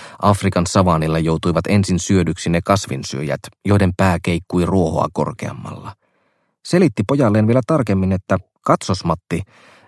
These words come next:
leijonat ja gebardit näkevät sellaisen saaliin kaukaa ja pääsevät ruohonsuojassa lähelle ja hyökkäämään.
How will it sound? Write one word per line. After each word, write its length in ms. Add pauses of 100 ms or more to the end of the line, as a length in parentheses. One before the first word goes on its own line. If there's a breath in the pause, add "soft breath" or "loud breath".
leijonat 440
ja 120
gebardit 440
näkevät 380
sellaisen 480
saaliin 500
kaukaa 420
ja 160
pääsevät 420
ruohonsuojassa 800
lähelle 380
ja 120
hyökkäämään. 720